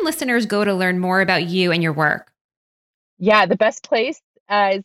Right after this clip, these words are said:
Speaker 2: gonna be five dollar dinners dot com. So it's the number, the numeral five dollar dinners dot com. Right there on the homepage, it has all kinds of information about all the goodies that we have available, our recipe index, different meal plan options that we have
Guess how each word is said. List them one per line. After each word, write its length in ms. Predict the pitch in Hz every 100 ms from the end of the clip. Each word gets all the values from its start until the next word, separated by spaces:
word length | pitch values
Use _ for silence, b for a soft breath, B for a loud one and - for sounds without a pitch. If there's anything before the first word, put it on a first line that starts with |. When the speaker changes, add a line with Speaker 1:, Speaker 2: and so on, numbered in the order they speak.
| -
Speaker 2:
gonna 160 | 196
be 160 | 185 185
five 500 | - 180 170 190 185
dollar 280 | 175 170 175
dinners 280 | 170 170 -
dot 160 | 175
com. 280 | - 156 170
So 120 | -
it's 140 | 165 _ -
the 60 |
number, 480 | 165 156 160 165 165
the 80 | 147
numeral 440 | 160 165 160 165 -
five 360 | 156 147 160 -
dollar 260 | 156 151 160
dinners 320 | 165 160 151
dot 180 | 151 - _
com. 320 | 156 156 156 _ _ _
Right 200 | - 151 -
there 100 | 156
on 100 | 147
the 60 |
homepage, 520 | 165 156 156 165 143
it 100 | 165 -
has 260 | 135 139 -
all 220 | 151 151 151
kinds 320 | 160 151 147
of 80 | 143
information 480 | 143 143 143 -
about 100 | 143
all 140 | 135 135
the 80 | 143
goodies 320 | 147 147 -
that 100 | 139
we 100 | 151
have 180 | 156 147
available, 580 | 143 147 147 143 143 - _ _ _
our 80 | 139
recipe 340 | 143 - -
index, 520 | 139 147 143 135 131 - _ _
different 220 | 151 -
meal 140 | 143 143
plan 240 | 151 143
options 360 | 131 _ 151 143
that 100 | 135
we 120 | 139
have 260 | 147 135